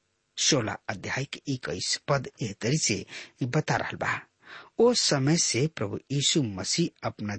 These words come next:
चेला के बतावे लगले कि जरूरी बा कि हम यरूशलेम के जाई और प्राचीन, मुख्य याजक और शास्त्री सब द्वारा बहुते दुख उठाई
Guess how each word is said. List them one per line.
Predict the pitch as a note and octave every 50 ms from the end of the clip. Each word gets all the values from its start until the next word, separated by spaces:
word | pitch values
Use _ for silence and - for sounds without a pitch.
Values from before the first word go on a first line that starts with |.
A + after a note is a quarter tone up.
| -
चेला | - - - A#2 A2+ B2 D3 D3+ -
के | - A2 F#2+ F#2 - - - - - - - _ -
बतावे | C3+ B2 C3+ - - E3+ D#3+ D#3+ D3 G#2
लगले | F#2+ G2 G2 A#2+ - - - B2 - _ _ _ _ _ _ _ _ -
कि | - - A#2+ A2+ C#3+ F#3+ - - - - - - -
जरूरी | C#3+ C3+ F3+ G3 G3 G#3 G#3+ A3+ B3+ B3
बा | A#3 - - - -
कि | - - C3 A2+
हम | G#2+ - - - G#2 G2 C#3+ - _ _ _ _ _ _ _ _ _ _ _ - - -
यरूशलेम | - G3 G3 G3+ A3+ G3+ - - B2+ A2 B2+ C#3+ D#3+
के | D#3+ - -
जाई | - - - - - - - C3 _ _ _ _ _ - - - - -
और | - F#3 F#3 E3+ D3+ -
प्राचीन, | _ - - G#2 - - - - A#2+ G#2+ G#2 C#3 F3+ _ _ _ _ _ _ _ _ _ _ _ _ _ _ _ _ _ _ - -
मुख्य | F#3+ A#3 A#3 - - - - - _ -
याजक | B2 A#2 A2 F#2 F2 - - - A#2 - - - - _ -
और | D#3+ C3+ A2+ G#2+ B2+ F3
शास्त्री | F#3 - - - - - D#3+ E3+ F3+ F3+ - - - G3+ F#3+ F#3+
सब | - - - F#2+ F#2 G2+ - G2
द्वारा | - - B2 A#2+ C3 A#2+ F#2 - B2 - _ _ _ _ - - - - - -
बहुते | E3+ D#3+ F#3 G3 G#3 G#3 - - G#3+ G#3 - _ _ -
दुख | C3 B2 B2+ E3 - - -
उठाई | G2+ - - - - D2 D2+ C#3+